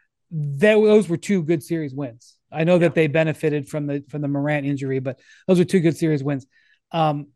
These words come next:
Speaker 1: but so the question I, I wonder now for them is, like, especially if they, you know, get out with this, they get swept, which I would expect that to happen, honestly.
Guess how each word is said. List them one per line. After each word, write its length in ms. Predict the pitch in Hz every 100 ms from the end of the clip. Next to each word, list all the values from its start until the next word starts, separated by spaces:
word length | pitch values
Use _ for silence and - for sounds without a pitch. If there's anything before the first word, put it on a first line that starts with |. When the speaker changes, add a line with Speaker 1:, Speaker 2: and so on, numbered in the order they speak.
| _
Speaker 1:
but 100 | 165
so 100 | 190
the 100 | 170
question 380 | - 226 - 170
I, 140 | 151
I 140 | 147 147
wonder 300 | 165 180 147
now 320 | 151 196 139
for 200 | - 131
them 260 | 160 185
is, 200 | 127 117
like, 180 | 127 123
especially 400 | 139 202 202 180
if 80 | 151
they, 120 | 156
you 140 | 139 139
know, 80 |
get 140 | 127 147
out 140 | 143
with 120 | 127
this, 260 | - - -
they 400 | 135 131 135 139
get 120 | 131 123
swept, 400 | - 151 123 -
which 220 | 139 -
I 80 | 135
would 140 | 131
expect 480 | 123 - 151 143 -
that 160 | 123
to 60 | 127
happen, 340 | 131 127 120
honestly. 480 | 117 123 113 120 117